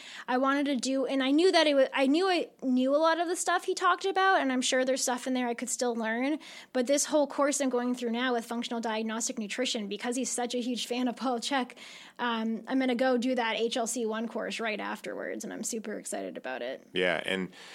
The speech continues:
Speaker 2: you know, it's funny you mentioned, like, the whole coaching thing, because really, like, when I started Highly Optimized, or bo-, even before I started Highly Optimized, I knew, again, like you, I was working in the cannabis industry, and,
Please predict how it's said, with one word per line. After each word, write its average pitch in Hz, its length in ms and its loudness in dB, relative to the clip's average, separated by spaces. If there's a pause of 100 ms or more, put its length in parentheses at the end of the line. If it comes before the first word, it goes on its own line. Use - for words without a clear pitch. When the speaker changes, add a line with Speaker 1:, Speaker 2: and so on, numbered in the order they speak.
(260)
Speaker 2:
you 117 80 2
know, 113 80 6
it's 107 120 -2
funny 117 200 2
you 104 100 0
mentioned, 98 300 0
like, 95 100 -2
the - 60 -10
whole 101 120 -2
coaching 101 420 0
thing, 87 200 -2
because 90 560 0 (300)
really, 135 320 4
like, 107 200 2
when 104 140 2
I 117 420 4 (400)
started 107 680 4
Highly 98 260 2
Optimized, 90 520 2
or 101 80 2
bo-, 92 240 -2
even 107 180 0
before 123 320 0
I 120 40 0
started 95 260 -2
Highly 82 240 0
Optimized, 82 600 -4
I 104 160 2
knew, 110 480 0 (120)
again, 92 420 -2
like 92 220 0
you, 101 100 2
I 92 40 4
was 92 120 -2
working 98 260 0
in 95 60 -2
the 92 80 -4
cannabis 92 400 -2
industry, 92 560 -2
and, 87 580 -2